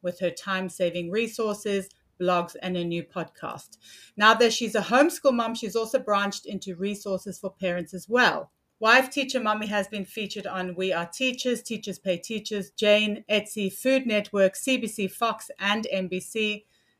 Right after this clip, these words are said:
And Kelsey and her teacher team are excited to expand their mission even further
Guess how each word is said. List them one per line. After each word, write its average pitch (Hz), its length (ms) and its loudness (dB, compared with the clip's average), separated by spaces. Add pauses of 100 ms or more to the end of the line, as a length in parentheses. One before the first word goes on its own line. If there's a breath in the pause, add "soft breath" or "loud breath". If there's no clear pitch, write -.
And 185 160 -4
Kelsey 220 400 2
and 190 200 -2
her 190 100 0
teacher 233 380 -4
team 202 360 -4
are 180 140 -4
excited 208 560 -4
to 202 80 -6
expand 190 560 -4
their 185 140 2
mission 180 440 -6
even 240 380 -2
further 190 560 6